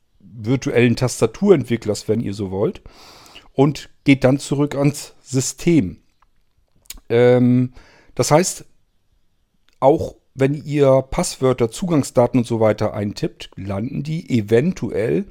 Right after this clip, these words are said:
bei dem Entwickler der Software-Tastatur.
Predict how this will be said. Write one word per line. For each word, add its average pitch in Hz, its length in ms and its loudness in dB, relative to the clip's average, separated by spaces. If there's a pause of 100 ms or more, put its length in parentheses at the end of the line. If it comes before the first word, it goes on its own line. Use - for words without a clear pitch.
(400)
bei 104 200 -2
dem 113 260 -2
Entwickler 107 480 -4
der 107 300 0
Software-Tastatur. - 1120 -10